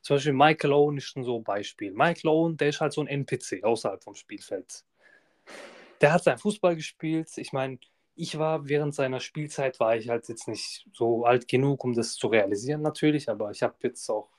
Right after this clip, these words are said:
ich hab halt einige Dokus gesehen, wo auch so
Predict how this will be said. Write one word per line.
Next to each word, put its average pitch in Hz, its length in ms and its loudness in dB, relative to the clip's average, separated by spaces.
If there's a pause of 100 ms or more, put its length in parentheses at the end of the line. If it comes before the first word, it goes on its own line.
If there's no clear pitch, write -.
ich - 120 -18
hab 123 100 -4
halt 117 160 0
einige 117 280 0
Dokus 160 400 2
gesehen, 139 420 0 (560)
wo 135 100 6
auch 151 280 8
so 151 280 -2